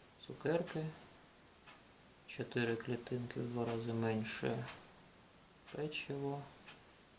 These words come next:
і ще три клітинки, це буде вафля. Отаким чином вийде стовпчата діаграма. Наступна вправа, сімсот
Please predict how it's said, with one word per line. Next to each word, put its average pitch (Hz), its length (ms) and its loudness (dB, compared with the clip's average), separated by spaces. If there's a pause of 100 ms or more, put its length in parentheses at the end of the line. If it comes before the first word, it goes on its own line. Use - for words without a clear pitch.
(200)
і 69 200 -2 (560)
ще 151 320 2 (1400)
три 131 180 6
клітинки, 131 560 2
це - 180 -6
буде 123 240 0 (100)
вафля. - 320 -2 (1700)
Отаким 143 460 0
чином 131 440 6
вийде 123 460 6 (520)
стовпчата - 500 0
діаграма. 123 580 4 (1800)
Наступна 127 840 -2
вправа, 127 540 -2
сімсот - 680 0